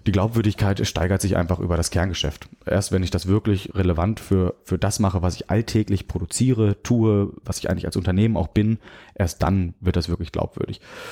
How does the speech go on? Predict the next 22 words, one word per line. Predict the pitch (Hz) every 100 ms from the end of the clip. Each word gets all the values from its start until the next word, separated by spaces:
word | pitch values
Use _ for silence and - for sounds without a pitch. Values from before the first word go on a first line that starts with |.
| - -
Und | 92
das | 90
Spannende | 90 110 127
ist, | 120 110
dass | 107 - - -
nach | 101 104
und | 98 90
nach | 101 143
mehr | 101 92
und | 90
mehr | 85
aufwachen, | - - 156 175 202 - _ _ _
aber | 85 85 85
das | 87 92
noch | -
fernab | - 101 107 98 92
von, | - - 92 82 85
von | - 87
der | 82
wirklichen | 98 98 92
Glaubwürdigkeit | 82 80 87 - - -
ist. | - -